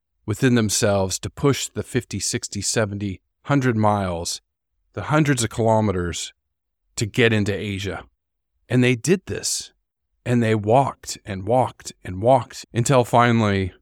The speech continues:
they set their hooves onto the mainland in Asia, which is modern day Siberia. Then they scraped some more and they might have found a little bit of grass, maybe just a little bit surviving, maybe just a little bit of lichen.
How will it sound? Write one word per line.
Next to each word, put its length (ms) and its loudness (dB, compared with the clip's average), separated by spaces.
they 120 0
set 300 0
their 160 0
hooves 500 0
onto 200 -2
the 60 2
mainland 460 0
in 80 -2
Asia, 340 -2
which 160 -6
is 140 -6
modern 320 -2
day 160 -4
Siberia. 760 2
Then 120 4
they 140 4
scraped 420 2
some 160 -2
more 380 6
and 100 2
they 100 2
might 280 4
have 80 -2
found 280 2
a 60 0
little 320 0
bit 160 2
of 80 0
grass, 560 0
maybe 240 -2
just 240 -4
a 80 -8
little 320 0
bit 220 -2
surviving, 640 -4
maybe 240 -6
just 180 -6
a 60 0
little 280 2
bit 160 2
of 60 4
lichen. 540 0